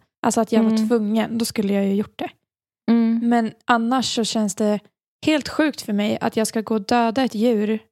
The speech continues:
Speaker 1: som har ett jättebra liv och att den ska
Speaker 2: Mm.
Speaker 1: dö för att jag ska va-, ha en god måltid.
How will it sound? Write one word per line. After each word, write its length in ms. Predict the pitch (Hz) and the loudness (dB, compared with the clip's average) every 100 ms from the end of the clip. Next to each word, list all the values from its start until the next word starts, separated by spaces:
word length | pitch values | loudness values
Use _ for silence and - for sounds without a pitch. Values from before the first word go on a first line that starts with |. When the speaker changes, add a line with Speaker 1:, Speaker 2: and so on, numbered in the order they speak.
| _ _ - | _ _ -6
Speaker 1:
som 240 | - 233 214 | 2 2 4
har 180 | 220 | 2
ett 120 | 202 220 | 2 0
jättebra 1160 | 277 - - 208 208 208 _ - 254 277 359 | -2 -2 0 2 2 -2 _ -10 0 2 2
liv 400 | 220 285 190 226 - _ _ | 2 0 0 -4 -10 _ _
och 120 | 226 226 | -2 0
att 80 | |
den 180 | 226 294 | 0 2
ska 80 | 220 | 2
Speaker 2:
Mm. 180 | 220 220 | 2 2
Speaker 1:
dö 320 | 285 240 240 226 _ _ _ _ - | 2 2 0 -4 _ _ _ _ 0
för 60 | |
att 140 | 220 - | 0 2
jag 220 | 240 240 | 0 0
ska 320 | - 208 202 - _ _ _ _ _ _ | 0 2 2 -2 _ _ _ _ _ _
va-, 140 | 233 220 | 0 2
ha 140 | 202 | 2
en 120 | 220 208 | 0 2
god 240 | 220 202 | 0 2
måltid. 720 | 226 240 202 196 - 285 - | 0 2 0 -4 -2 -2 -4